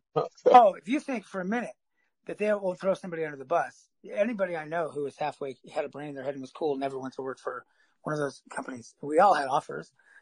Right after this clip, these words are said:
Speaker 2: but we never did because we all knew that they'd throw your ass under the bus. Something went down, dude. You, when, when there's, dude, check this out. If you're an airline mechanic, dude, or, like, an airplane mechanic, you know if that plane goes down, you're fucking held responsible.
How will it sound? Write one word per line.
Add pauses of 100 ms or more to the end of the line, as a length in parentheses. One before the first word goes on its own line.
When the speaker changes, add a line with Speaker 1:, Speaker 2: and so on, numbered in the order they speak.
Speaker 2:
but
we
never
did
because (500)
we
all
knew
that
they'd
throw
your
ass
under
the
bus. (120)
Something
went
down,
dude. (100)
You,
when,
when
there's, (100)
dude, (1040)
check
this
out.
If
you're
an
airline
mechanic,
dude, (180)
or,
like,
an
airplane
mechanic, (180)
you
know
if
that
plane
goes
down,
you're
fucking
held
responsible.